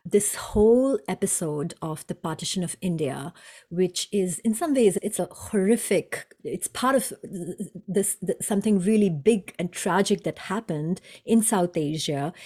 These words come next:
And then it was buried it was buried collectively until pretty recently, where a few people are beginning to talk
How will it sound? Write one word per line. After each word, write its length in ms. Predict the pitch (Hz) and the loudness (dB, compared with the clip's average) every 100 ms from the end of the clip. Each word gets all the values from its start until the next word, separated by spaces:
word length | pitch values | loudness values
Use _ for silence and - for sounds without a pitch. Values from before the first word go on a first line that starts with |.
| - | -4
And 160 | 208 208 | 2 4
then 220 | 190 233 | 6 4
it 100 | 233 | 4
was 160 | 208 170 | 2 0
buried 640 | 156 202 233 156 107 - _ _ _ _ _ _ - | 2 4 6 4 2 -10 _ _ _ _ _ _ -4
it 60 | 208 | 2
was 100 | 196 185 151 202 | 2 2 0 4
buried 300 | 220 214 156 - | 6 6 4 -2
collectively 720 | 196 180 180 - 180 147 139 139 - _ 202 | 2 2 2 -2 -4 -4 -6 -6 -8 _ -4
until 320 | 185 202 180 170 160 - _ _ _ - | -2 2 4 4 0 -4 _ _ _ -4
pretty 200 | 262 277 208 | 0 2 4
recently, 440 | 226 - 175 - 156 156 | 4 2 -2 -2 -6 -2
where 360 | 165 151 143 - - | -2 -2 -4 -6 -4
a 0 | |
few 100 | 208 196 | -2 0
people 200 | 185 160 | -2 -2
are 40 | 156 | -2
beginning 220 | 156 151 147 | -2 -2 -6
to 20 | - - | -8 -6
talk 140 | 156 | -6